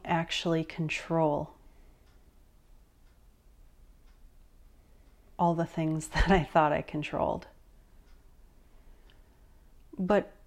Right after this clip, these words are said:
more importantly, it's identifying the ways that I didn't even know I was controlling my own experience. Because if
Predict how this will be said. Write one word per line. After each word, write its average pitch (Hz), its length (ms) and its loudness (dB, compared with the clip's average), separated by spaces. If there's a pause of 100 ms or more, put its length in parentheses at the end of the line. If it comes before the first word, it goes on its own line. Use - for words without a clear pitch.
(140)
more 202 240 4
importantly, 175 1080 0
it's - 400 -4
identifying 175 960 2
the 165 80 2
ways 165 400 2
that 160 120 0
I 160 120 0
didn't 160 440 0
even 156 400 0
know 160 300 0
I 156 160 2
was 151 460 -2
controlling 156 640 0
my 147 160 -2
own 147 120 -4
experience. - 1000 -6 (1300)
Because 202 240 2
if 190 140 2